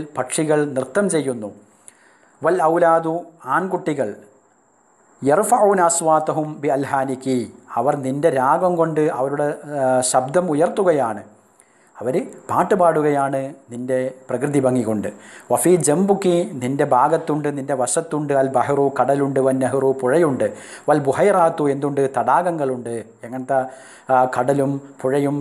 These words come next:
തടാകങ്ങളൊക്കെ? ദാത്തുൽ അസ്മാക്കിൽ കസീറ, ധാരാളം മത്സ്യങ്ങളുള്ള, ധാരാളം, ആ, മീനുകളുള്ള, മത്സ്യങ്ങളുള്ള കടലും പുഴയും തടാകവും, തടാകങ്ങളുമൊക്കെ നിന്നിലുണ്ട്.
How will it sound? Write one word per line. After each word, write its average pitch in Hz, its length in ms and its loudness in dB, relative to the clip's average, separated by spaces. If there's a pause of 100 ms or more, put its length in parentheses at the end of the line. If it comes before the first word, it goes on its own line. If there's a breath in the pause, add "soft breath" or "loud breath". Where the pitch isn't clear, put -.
തടാകങ്ങളൊക്കെ? 139 680 0 (200)
ദാത്തുൽ 151 420 -2 (120)
അസ്മാക്കിൽ 175 640 0
കസീറ, 127 320 -2 (680 loud breath)
ധാരാളം 156 520 4 (380 loud breath)
മത്സ്യങ്ങളുള്ള, 147 760 0 (360)
ധാരാളം, 139 460 0 (720 loud breath)
ആ, - 20 4 (280)
മീനുകളുള്ള, 175 520 4
മത്സ്യങ്ങളുള്ള 151 720 2 (1000)
കടലും 139 360 0 (100)
പുഴയും 143 380 0 (220)
തടാകവും, 147 500 -2 (260)
തടാകങ്ങളുമൊക്കെ 139 760 -2
നിന്നിലുണ്ട്. 120 540 -8